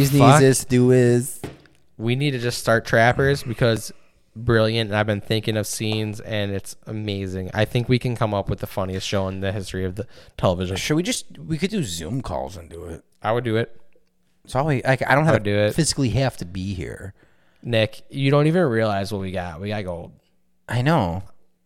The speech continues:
Speaker 2: I bought, like, a hundred dollar app
Speaker 1: Should
Speaker 2: or
Speaker 1: we talk
Speaker 2: application.
Speaker 1: to, uh, what's his name? Like, Danny
Speaker 2: J-, Giannino?
Speaker 1: No, Dan, uh, what's the guy, who,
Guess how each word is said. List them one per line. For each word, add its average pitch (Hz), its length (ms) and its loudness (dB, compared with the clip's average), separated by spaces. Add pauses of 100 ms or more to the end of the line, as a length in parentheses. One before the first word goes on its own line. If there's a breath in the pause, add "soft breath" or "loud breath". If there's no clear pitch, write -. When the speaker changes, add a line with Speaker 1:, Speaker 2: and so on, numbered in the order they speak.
Speaker 2:
I 120 80 0
bought, 135 260 6
like, 139 180 4
a 117 100 4
hundred 139 280 2
dollar 131 300 8
app 110 380 0
Speaker 1:
Should - 140 4
Speaker 2:
or 113 40 10
Speaker 1:
we 113 80 10
talk 208 200 10
Speaker 2:
application. 110 600 2
Speaker 1:
to, 156 80 4
uh, 147 240 8
what's 151 180 -4
his 185 140 -6
name? 202 240 -2
Like, 139 420 2
Danny 147 640 2
Speaker 2:
J-, 147 480 4
Giannino? 135 840 4
Speaker 1:
No, 143 220 4
Dan, 147 520 2
uh, 135 220 0
what's 139 160 -8
the - 100 -18
guy, 151 120 -10
who, 147 200 -2